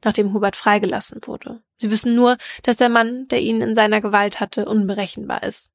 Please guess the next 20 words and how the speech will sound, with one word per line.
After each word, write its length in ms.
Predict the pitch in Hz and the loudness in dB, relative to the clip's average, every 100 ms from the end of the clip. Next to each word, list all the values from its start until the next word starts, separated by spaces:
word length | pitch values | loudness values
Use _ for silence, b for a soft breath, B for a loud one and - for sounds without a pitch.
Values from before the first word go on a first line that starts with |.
| _ | _
und 180 | 220 214 | -2 0
bis 240 | 208 - - | 0 -2 -6
an 120 | 214 | -2
die 120 | 220 | -2
Zähne 280 | 220 220 185 | -4 -8 -8
bewaffnet. 720 | 196 208 - - 254 247 - _ _ _ _ _ _ _ B B B B | -8 -8 -10 -12 -16 -16 -18 _ _ _ _ _ _ _ B B B B
Doch 120 | 254 | 2
dann 220 | 262 254 | 4 4
melden 220 | 269 262 254 | 6 4 4
die 60 | |
Beamtinnen 520 | - 220 220 - 233 | 2 2 0 0 0
die 80 | 233 | 2
bereits 300 | 220 214 208 | 2 2 0
im 200 | - 240 | 0 0
Gebäude 360 | 220 202 196 196 | 0 0 0 -2
positioniert 640 | - 196 190 - 202 208 | -2 -2 -2 -2 0 0
sind, 200 | - 214 | 0 0
eine 200 | - 208 | 2 0
unerwartete 800 | - 220 - 202 185 196 - 202 | 2 2 2 0 -2 -4 -8 -8
Entwicklung. 640 | 202 - - _ - 190 | -8 -10 -12 _ -8 -8